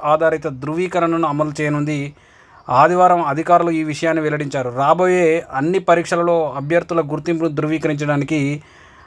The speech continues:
ఆధార్ బయోమెట్రిక్ను తప్పనిసరి చేయాలని ఎస్ఎస్సి నిర్ణయించినట్టు వెల్లడించడం జరిగింది. ఇక ఫిఫ్టీ వన్ పర్సెంట్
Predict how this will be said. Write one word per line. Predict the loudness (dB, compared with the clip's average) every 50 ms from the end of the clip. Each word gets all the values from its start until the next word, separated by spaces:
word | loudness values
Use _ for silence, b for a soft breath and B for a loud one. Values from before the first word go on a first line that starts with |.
| B B B -2 2
ఆధార్ | 4 4 6 6 6 4 4
బయోమెట్రిక్ను | 4 2 2 2 2 2 0 -2 -4 -6 -6 -6 -6 -4
తప్పనిసరి | -4 -4 -4 -4 -4 -4 -4 -4 -4 -4 -6 -4 -4
చేయాలని | -2 0 2 2 2 2 0 0 -2 -2 -2 -2 -2
ఎస్ఎస్సి | -2 -2 -2 -4 -2 -2 -4 -4 -4 -4 -6 -8 -10 -12 -10
నిర్ణయించినట్టు | -8 -4 -2 -2 -2 -2 -2 -2 -2 -2 -2 -2 0 0 0 0
వెల్లడించడం | 0 2 2 2 0 0 -2 -2 -2 0 0
జరిగింది. | 0 0 0 0 0 0 0 0 0 -2 -4 b b b b b b b b b b b _ -10
ఇక | -4 0 2 4 4 4 4 2 0 0 -2 -4
ఫిఫ్టీ | -8 -14 -8 -6 -4
వన్ | -2 0 -2 0 0
పర్సెంట్ | 0 -2 0 -2 -4 -4 -4 -4 -4 -2 0 2 2 2